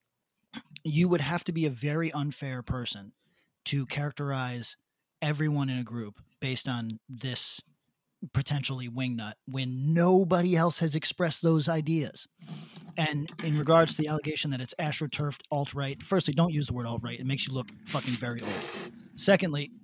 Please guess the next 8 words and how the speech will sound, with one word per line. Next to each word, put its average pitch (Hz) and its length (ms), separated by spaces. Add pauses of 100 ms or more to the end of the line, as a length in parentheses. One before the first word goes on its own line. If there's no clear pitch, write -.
<clears throat> - 920
uh, 135 260 (680)
there 165 280
is 180 100
a 180 40
difference 131 680 (480)
between, 147 560 (720)
uh, 120 220